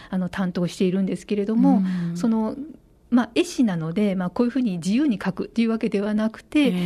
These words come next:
Speaker 2: え。
Speaker 1: この柳亭種彦、あの、作者ですね、柳亭種彦がですね、「ここの絵はこういうふうにしてほしい」ですとか、
Speaker 2: うん。
Speaker 1: 「あそこの絵はこういうふうにしてほしい」ですとか、すべて、まあ、注文をつけているんですね。
Speaker 2: ええ。
Speaker 1: ですので、挿絵も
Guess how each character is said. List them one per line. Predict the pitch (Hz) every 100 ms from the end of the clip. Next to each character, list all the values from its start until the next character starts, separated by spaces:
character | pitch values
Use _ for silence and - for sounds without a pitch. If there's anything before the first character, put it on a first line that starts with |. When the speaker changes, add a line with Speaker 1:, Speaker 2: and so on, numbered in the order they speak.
| 170 170
Speaker 2:
え。 |
Speaker 1:
こ | 170
の | 226
柳 | 220 247
亭 | 247 240
種 | - 202 208
彦、 | - - 202 196 196 -
あ | -
の、 | 185 208 -
作 | 180 226 -
者 | - -
で | 175
す | -
ね、 | 226 220
柳 | 220 214
亭 | 214
種 | 208 202 208
彦 | - 247
が | 262
で | 220
す | 190
ね、 | 196 196 190 - - -
「こ | -
こ | - 247
の |
絵 | 247
は | 214
こ | 175 190
う |
い |
う |
ふ | 185
う | 180
に | 156
し |
て | -
ほ | 160 160
し | -
い」 | 160
で | 160
す |
と | 196
か、 | - 190 - 202
Speaker 2:
う | 175
ん。 |
Speaker 1:
「あ | 202
そ | 254
こ | 285
の |
絵 | 285
は | 208
こ | 202
う |
い | 190
う |
ふ |
う | 190
に |
し | 175
て | -
ほ | 180
し | 175 190
い」 |
で | 175
す | 185
と | 185
か、 | - 196 - -
す | - 370
べ | 349
て、 | 196
ま | 165
あ、 |
注 | - - 226
文 | 220 220 220 214 220 220
を | 294 -
つ | -
け | 202
て | 196 160 -
い | 185
る | 175
ん | 175
で | 170
す | -
ね。 | 208 220 196
Speaker 2:
え | 160 151 147
え。 | 143
Speaker 1:
で | 262
す | 262
の | 269
で、 | 277
挿 | - 254 - 330
絵 | 349
も | 359 415 359